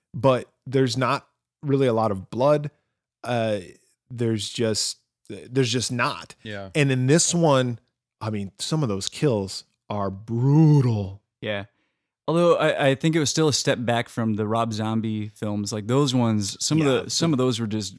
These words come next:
Speaker 3: borderline grotesque, where
Speaker 1: Yeah.
Speaker 3: it was just pretty gratuitous. Like I, I thought this one was, didn't quite go that far.
Speaker 1: No.
Speaker 3: Um, but I thought was definitely a step up from some of the, uh, the eighties,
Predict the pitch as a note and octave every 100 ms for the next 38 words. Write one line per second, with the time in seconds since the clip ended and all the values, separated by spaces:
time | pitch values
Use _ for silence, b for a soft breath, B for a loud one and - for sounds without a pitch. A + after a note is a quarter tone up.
0 | _ - A#2 A#2+ A#2 A2 A2 A2 A2 G#2
1 | - A2+ G2+ - - A2+ A2 A2 G2+ A2+
2 | _ _ D3 A#2+ A2 - C3 A2+ G#2+ G2+
3 | G#2 B2 - A#2+ B2+ B2 C3+ C3 A#2+ A2
4 | G#2 b b - F3+ F3 D#3+ C#3+ C3+ A#2
5 | A#2 - C3 C3 D#3 D3 G2 - _ -
6 | A2+ A2 A#2 E2 A2+ A#2 F#2+ A2 G#2+ B2
7 | - A#2 G#2+ - A2+ - - - G#2+ -
8 | A2 G#2 G2+ G2+ F#2 F#2 - A#2 G#2+ -
9 | A2 G#2+ G#2+ G2+ A2+